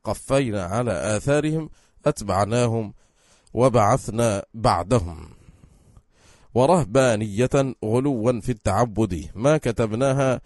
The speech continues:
ما فرضناها ابتغاء فعلوها من عند أنفسهم يطلبون، فما رعوها ما قاموا بها حق القيام،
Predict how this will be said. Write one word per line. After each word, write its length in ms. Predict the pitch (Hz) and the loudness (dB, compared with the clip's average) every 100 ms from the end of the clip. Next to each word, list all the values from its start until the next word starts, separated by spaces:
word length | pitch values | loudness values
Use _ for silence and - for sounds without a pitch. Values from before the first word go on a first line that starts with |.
| - - - _ _ | -18 -20 -20 _ _
ما 280 | 120 160 175 | 0 2 4
فرضناها 1120 | 160 143 165 151 131 151 151 98 98 76 87 - | 4 4 4 4 2 4 4 2 -2 -4 -8 -6
ابتغاء 1080 | 147 151 113 92 104 127 120 80 120 107 - _ _ - | -2 0 0 -2 0 2 2 2 2 0 -2 _ _ -4
فعلوها 760 | - 156 123 123 143 104 113 | 2 4 4 2 2 2 0
من 160 | 101 90 | 0 -2
عند 260 | 101 127 110 | -2 -2 -2
أنفسهم 880 | 104 104 127 120 107 98 123 110 - - | -4 -2 -4 -2 -4 0 -2 -2 -10 -2
يطلبون، 840 | 127 120 101 101 120 110 85 85 - _ _ _ _ _ - | -2 -2 -4 -2 -2 -4 -4 -8 -10 _ _ _ _ _ -2
فما 340 | 151 180 220 | 2 4 2
رعوها 600 | 175 147 165 143 147 135 | 2 2 2 2 2 0
ما 220 | - 175 | -2 -4
قاموا 400 | 196 180 180 170 | -2 -2 -2 -2
بها 260 | 156 180 156 | -4 -2 -2
حق 300 | 160 160 - | -2 -6 -4
القيام، 520 | 135 - 156 151 - | -6 -2 -2 -2 -6